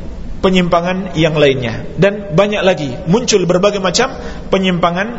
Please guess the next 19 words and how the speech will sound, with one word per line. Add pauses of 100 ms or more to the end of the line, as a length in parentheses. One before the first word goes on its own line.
(380)
tersebut.
Jadi,
ini
termasuk
pemahaman
yang
perlu
diwaspadai, (480)
yang
dikenal
dengan
pemahaman (240)
Khawarij. (640)
Iya. (1400)
Kemudian,
jamaah
sekalian, (720)
contoh
lain,